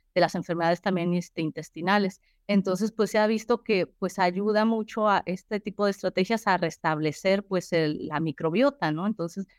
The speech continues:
lo que se hace básicamente es tomar una muestra, ¿no? Que viene de, de un paciente, este, sano, una muestra, pues, de heces fecales. Y, este, bueno, el procedimiento exacto no lo sé,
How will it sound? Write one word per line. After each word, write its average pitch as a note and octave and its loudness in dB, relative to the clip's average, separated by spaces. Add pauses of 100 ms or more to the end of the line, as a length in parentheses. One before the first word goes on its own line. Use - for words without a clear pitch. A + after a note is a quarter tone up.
(160)
lo F#3+ 0
que F3+ -2
se G3+ 0
hace F#3+ 0
básicamente G3 0
es - -6 (320)
tomar G3+ 2
una G3 0
muestra, G3+ 0
¿no? F3 -6
Que - -2
viene F3+ 0
de, D#3+ 0
de D3+ -2
un E3+ -20
paciente, F#3 0
este, - -10
sano, G3 2
una F3 0
muestra, E3 -2
pues, D3+ -8
de D#3 -10
heces E3+ -4
fecales. F3+ -2 (280)
Y, G3 2
este, F3 0
bueno, F3+ 2
el E3+ -6
procedimiento F3+ -2
exacto G3+ -2
no F3+ 0
lo G3 2
sé, B3+ 0